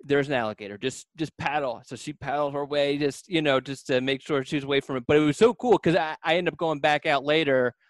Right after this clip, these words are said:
um, and I don't know if it's the same alligator or different ones or whatever, but getting, trying to get a little bit closer. But it's the, the staffers said that, that, that the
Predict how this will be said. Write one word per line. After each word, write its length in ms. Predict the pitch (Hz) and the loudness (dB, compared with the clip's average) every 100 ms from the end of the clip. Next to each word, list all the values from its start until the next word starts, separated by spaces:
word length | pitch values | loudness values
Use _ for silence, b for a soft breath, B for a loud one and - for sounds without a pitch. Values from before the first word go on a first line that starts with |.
| _ _ | _ _
um, 460 | 143 131 127 123 123 - | -2 0 0 -2 -4 -4
and 100 | 139 | -4
I 40 | |
don't 100 | 143 | -2
know 60 | 131 | -4
if 80 | 120 | -8
it's 80 | 113 | -12
the 60 | - | -10
same 80 | 120 | -6
alligator 360 | 117 117 117 113 | -4 -4 -4 -4
or 40 | |
different 320 | 113 113 131 123 | -6 -10 -10 -8
ones 220 | 113 110 | -8 -8
or 60 | 117 | -8
whatever, 320 | 117 113 113 | -4 -4 -6
but 180 | 120 113 _ _ - | -4 -6 _ _ -8
getting, 260 | 139 131 131 - | -6 -6 -8 -4
trying 160 | 143 | -4
to 80 | 135 | -2
get 140 | 135 135 | -4 -4
a 20 | |
little 120 | 135 | -4
bit 160 | 131 127 | -6 -10
closer. 340 | - 135 - | -4 -4 -4
But 60 | 135 | -6
it's 180 | - - - | -6 -10 -4
the, 440 | 156 139 131 127 - 160 | -2 0 -4 -8 -16 -14
the 80 | 147 | -8
staffers 580 | 139 - 170 170 156 143 | -8 0 2 2 2 -4
said 140 | - 131 | -4 -6
that, 120 | 123 | -4
that, 400 | 127 - 135 131 | -6 -6 -8 -4
that 160 | 127 120 | -4 -4
the 260 | 131 123 | -6 -8